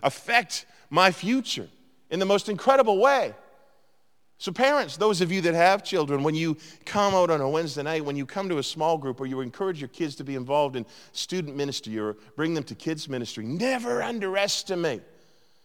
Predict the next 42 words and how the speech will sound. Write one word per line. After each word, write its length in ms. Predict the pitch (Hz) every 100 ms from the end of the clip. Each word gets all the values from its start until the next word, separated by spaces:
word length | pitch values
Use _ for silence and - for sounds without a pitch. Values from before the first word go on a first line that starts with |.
| _ _
the 100 | 156
fruit 600 | 151 - 226 233 185 - 165
that 160 | 160 156
will 140 | 156
come 360 | - 175 170 156
as 120 | 131
a 60 |
result 460 | 131 139 160 165 160
of 120 | 127
you 120 | 131
planting 560 | 120 - 151 147 151 127
them 160 | 117 101
there 360 | 104 104 104 - - _ _ _
and 180 | 113 107
being 400 | 117 131 131 123
there 320 | 113 120 110
with 320 | 104 101 117 -
them. 160 | 90 - _ _ _
Sometimes 320 | - 123 135 127
that 120 | 131
means 200 | 131 120
getting 240 | 127 131
in 80 | 131
a 60 | -
car 300 | 147 127 101
and 100 | 87
driving 340 | 113 117 127
your 80 | 120
kids 280 | - 131 -
to 40 |
the 80 | 123
church. 420 | - 135 - - _ _ -
Sometimes 280 | 107 127
it 80 | 123
means 200 | 127 135
going 300 | 104 120 131
as 120 | 131
a 40 | 135
family 460 | 151 139 127 107 - - _
to 100 | -
the 100 | 110
church. 500 | - 98 80 - -